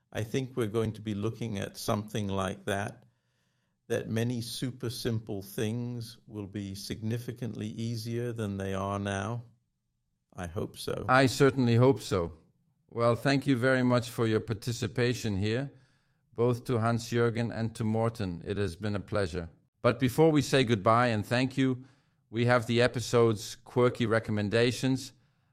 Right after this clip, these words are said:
Speaker 2: I E where you try to mention something that could be interesting in relation to what we've talked about. And as far as I'm concerned, I actually have two things I would encourage listeners to do.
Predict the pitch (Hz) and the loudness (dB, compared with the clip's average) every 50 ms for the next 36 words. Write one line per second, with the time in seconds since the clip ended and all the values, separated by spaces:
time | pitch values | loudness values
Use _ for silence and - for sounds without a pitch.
0 | _ _ - - 107 113 117 120 95 127 123 123 123 110 113 110 110 107 110 104 | _ _ -2 2 2 4 4 2 2 2 2 2 4 4 4 4 4 2 0 -2
1 | - - 120 117 113 110 - 110 104 104 110 117 127 127 - - 123 110 104 - | 0 2 2 2 2 0 0 0 2 2 4 4 2 2 0 0 -2 -2 -2 0
2 | - 117 117 107 - 120 113 104 104 101 - - - 135 120 104 113 117 107 127 | 0 0 0 0 -2 -2 0 0 0 -2 -2 0 0 0 2 2 0 0 0 0
3 | 127 127 - 113 - - - 117 113 113 117 117 113 - _ _ _ _ _ _ | -2 -2 -2 -6 -4 -2 -2 0 0 0 -2 -4 -8 -16 _ _ _ _ _ _
4 | _ - 110 110 110 107 107 110 110 110 - - 113 107 - 104 98 107 107 - | _ -6 -2 0 2 2 2 4 4 2 2 0 -2 -2 -2 -2 0 0 -2 -2
5 | - 107 95 - - 123 117 113 113 - 95 78 90 82 78 - - _ _ _ | -2 -6 -4 -2 2 2 2 2 0 -4 -4 -2 -2 -4 -4 -6 -10 _ _ _
6 | _ _ _ _ _ _ _ _ _ - 107 107 110 104 - - 123 117 117 117 | _ _ _ _ _ _ _ _ _ -6 -4 -2 -2 -2 0 2 2 4 4 4
7 | 107 113 117 123 131 131 - 117 104 - - 123 123 120 104 98 104 104 107 113 | 2 2 2 2 0 0 -2 -4 -4 -2 0 0 0 2 0 0 0 0 0 0
8 | 110 - - 113 104 107 101 98 - - - 156 151 143 - - 120 117 117 117 | -2 -4 -2 0 0 0 0 -2 -4 0 2 2 2 2 2 0 0 2 2 0
9 | 110 - - - 104 101 104 95 101 101 - - 117 107 104 95 - 101 101 107 | -2 -2 -2 0 0 0 0 0 -2 -4 -2 0 0 0 0 0 -2 -4 -4 -4
10 | 101 - - 107 101 - - - 98 85 95 101 104 117 135 135 | -4 -4 -4 -4 -4 -4 -6 -8 -6 -4 -2 -2 0 -2 -2 -6